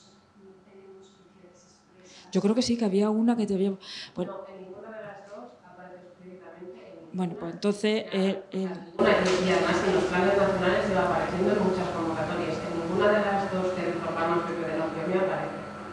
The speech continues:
Speaker 2: ni siquiera la de la
Speaker 1: Bueno, lo voy a, lo voy a mirar porque a mí me suena que la del dos mil dieciocho sí que lo pusimos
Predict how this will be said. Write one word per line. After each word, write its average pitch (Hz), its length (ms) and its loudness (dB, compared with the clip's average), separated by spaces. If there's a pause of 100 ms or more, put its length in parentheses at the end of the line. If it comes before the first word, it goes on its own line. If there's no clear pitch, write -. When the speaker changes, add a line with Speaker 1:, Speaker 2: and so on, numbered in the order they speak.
(160)
Speaker 2:
ni - 80 -8
siquiera 165 280 -4
la 175 80 2
de 180 60 4
la - 300 0
Speaker 1:
Bueno, 180 220 -4
lo 180 100 2
voy 196 240 4
a, 202 140 2
lo 190 160 4
voy 196 260 4
a 190 160 2
mirar 190 320 0
porque 190 240 0
a - 20 2
mí 185 80 2
me 190 120 4
suena 202 260 2
que 202 60 4
la 190 100 6
del 175 140 4
dos 170 100 2
mil 175 140 0
dieciocho 190 420 2
sí 190 180 0
que 190 120 0
lo 180 280 2
pusimos 208 520 2